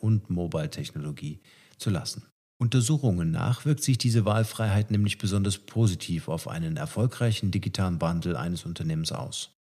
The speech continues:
Nichtsdestotrotz muss es im Unternehmen auch eine Instanz geben, die den Überblick sowie die Kontrolle über alle Prozesse bewahrt.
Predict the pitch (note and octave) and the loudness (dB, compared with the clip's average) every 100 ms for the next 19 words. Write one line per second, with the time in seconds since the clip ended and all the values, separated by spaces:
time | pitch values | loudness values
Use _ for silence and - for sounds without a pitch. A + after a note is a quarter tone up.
0 | _ - - _ - F2+ F#2 - F2 - | _ -20 -20 _ -2 0 0 -2 -4 -6
1 | - A2 - - - - G#2+ G2 - F2+ | -6 -4 -4 -6 -8 -2 0 0 -2 -4
2 | - F2+ F#2 F2 F2 G2 A2+ A#2+ G2+ F#2 | -4 -4 -6 -4 -2 0 0 0 -4 -8
3 | - F2+ F2+ E2 E2 - F2 E2+ - F2 | -8 -6 -4 -4 -6 -6 -6 -6 -6 -4
4 | E2+ E2+ D#2+ D#2 D#2 A#2+ G#2 F#2 G2 G#2 | -2 -4 -4 -4 -2 0 0 0 0 -2
5 | - _ _ _ _ - A2 B2+ C3+ C3 | -4 _ _ _ _ 0 4 6 4 4
6 | A#2 - F#2+ G2 F#2+ E2 D#2+ D#2 G2 G2 | 2 2 0 2 2 0 -2 0 0 -2
7 | - G2 F2 - C#2+ D2 C#2 - - | -4 -2 0 -2 -4 -6 -6 -10 -14